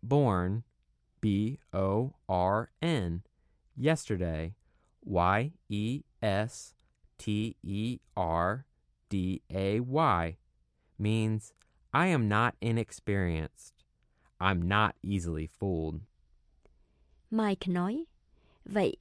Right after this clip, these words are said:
Speaker 2: cô Mai Lan ơi, tôi không sinh ra ngày hôm qua, có nghĩa là tôi không phải không có kinh nghiệm. Tôi không dễ bị lừa. You weren't born yesterday, meaning you're not easily fooled.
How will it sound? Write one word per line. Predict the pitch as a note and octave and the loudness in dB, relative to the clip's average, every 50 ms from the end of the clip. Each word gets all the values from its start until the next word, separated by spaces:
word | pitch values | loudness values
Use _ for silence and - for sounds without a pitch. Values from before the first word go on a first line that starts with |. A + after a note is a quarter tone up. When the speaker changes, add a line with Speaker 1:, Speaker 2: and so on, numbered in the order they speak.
| _ _ - | _ _ -2
Speaker 2:
cô | - A#3 | 0 2
Mai | A#3 A#3 A#3 A#3 | 2 4 2 2
Lan | A#3 A#3 A#3 A#3 A#3+ - | 2 0 0 0 -2 -2
ơi, | - - A3 A3+ A3+ A#3 A#3+ A#3+ B3 C4 C4+ - _ _ _ _ _ - - _ _ - - | -2 -2 0 0 0 0 0 0 -2 -4 -6 -10 _ _ _ _ _ -20 -20 _ _ -6 0
tôi | - C4+ | 0 0
không | - - D#4 D4 D4 | 2 4 4 4 4
sinh | - D#4 C#4+ C#4+ C#4+ | 4 6 6 6 6
ra | C#4+ C#4+ C#4 C#4 C4+ | 4 4 2 2 2
ngày | A3+ E3+ D#3 F#3 | 2 2 2 0
hôm | G#3+ A3+ | 0 -2
qua, | - - A#3 A#3 A#3 A3+ A#3 A3+ - - _ _ _ _ | -2 -2 0 0 0 -2 -4 -6 -10 -16 _ _ _ _
có | - B3+ | 0 2
nghĩa | B3+ B3 B3+ - - | 4 4 4 4 2
là | C#4 G#3 - - _ - | 0 0 -2 -4 _ -2
tôi | A3+ A3 | -2 -2
không | - - A3+ A3 | 0 -2 -4 -2
phải | - - G3 D#3+ F#2+ D2+ - | -2 -2 -2 -2 -2 -2 -4
không | - - A3 A3+ | -6 -6 -6 -4
có | B3+ B3 - | -4 -4 -4
kinh | - A3+ A3+ G#3+ | -2 0 2 2
nghiệm. | F3+ C3+ F#2 - - _ _ - - _ - - - - _ _ - - - | 2 2 0 -2 -4 _ _ -20 -20 _ -20 -20 -20 -20 _ _ -12 -2 2
Tôi | C4+ C4+ | 2 2
không | - - C#4+ C4+ | 2 4 4 4
dễ | C4 - B3+ - - C#4+ E4 E4 | 4 4 2 2 2 2 2 2
bị | C#4 A#3 - - - - | 2 0 -2 -4 -2 0
lừa. | F3 F3 F#3+ F#3+ F#3+ E3+ B2+ E2+ - - _ _ _ _ _ _ _ _ _ _ _ _ _ _ _ _ _ _ _ _ _ _ _ _ _ _ _ - - | 2 2 4 4 4 2 0 -2 -6 -14 _ _ _ _ _ _ _ _ _ _ _ _ _ _ _ _ _ _ _ _ _ _ _ _ _ _ _ -4 0
You | A#3+ B3 B3 A#3+ | 2 2 4 4
weren't | B3+ C#4+ E4+ F#4 F4+ E4 D4 | 4 4 6 6 4 4 4
born | C4+ C4+ C#4 C#4 | 4 4 6 6
yesterday, | C4+ C4+ C#4 C#4 - - - A#3 - - G3 C#3+ A#2+ A#2+ A#2+ B2+ B2+ _ _ _ _ _ _ _ _ _ _ _ - | 6 4 4 2 0 -4 -6 -4 -2 0 0 0 0 0 -4 -6 -10 _ _ _ _ _ _ _ _ _ _ _ 0
meaning | A#3+ B3+ C4 B3+ B3 A#3+ A#3 A3 | 4 6 6 6 6 6 4 4
you're | F#3+ F#3+ G3 G3 G3 G3 | 4 4 2 4 4 2
not | G3+ G#3+ A#3+ C#4+ D4+ - - - _ _ _ _ | 2 2 0 -2 -4 -6 -12 -20 _ _ _ _
easily | - G3 F#3+ E3 E3 E3+ E3+ F3 F3 F3 | 0 0 2 2 2 2 2 2 2 2
fooled. | - - - D4 D4 C#4 A3 C3+ G2+ - - | 0 0 0 2 2 4 4 2 0 -2 -6